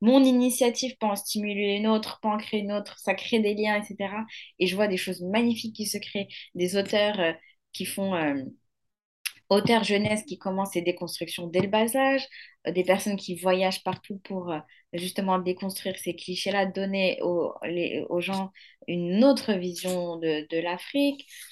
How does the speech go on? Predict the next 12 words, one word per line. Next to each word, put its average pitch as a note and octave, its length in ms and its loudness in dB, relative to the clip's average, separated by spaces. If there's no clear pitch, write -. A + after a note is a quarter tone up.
euh, D#3 340 2
des F#3+ 120 -2
personnes G#3+ 340 0
qui - 160 -10
créent A3+ 240 2
des G3 180 0
ateliers F#3 360 0
d'écriture F3+ 560 -6
autour E3+ 280 -8
de F3 140 -6
cela, C4 440 -6
euh, D#3+ 160 0